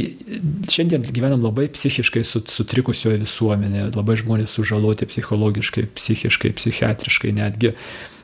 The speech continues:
Ir, ir, reiškia, ir žmonės ieško nusiraminimo. Ir, ir tai yra, nu, kaip suprantama, bet, bet jeigu žmogus ieško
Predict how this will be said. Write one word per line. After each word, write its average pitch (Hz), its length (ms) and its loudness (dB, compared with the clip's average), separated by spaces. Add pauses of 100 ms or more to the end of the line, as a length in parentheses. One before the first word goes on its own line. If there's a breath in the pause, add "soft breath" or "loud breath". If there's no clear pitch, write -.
Ir, 113 280 4 (340)
ir, - 140 0
reiškia, 107 380 2
ir 101 60 -4
žmonės 117 360 2
ieško 110 320 2
nusiraminimo. 113 720 4 (800 loud breath)
Ir, 107 420 2
ir 113 180 0
tai 117 220 2 (220)
yra, 110 580 2
nu, 110 180 -2
kaip 101 220 -2
suprantama, 139 840 2 (640 soft breath)
bet, 110 420 2 (380)
bet 110 500 0
jeigu 110 340 4
žmogus 110 440 2
ieško 113 380 2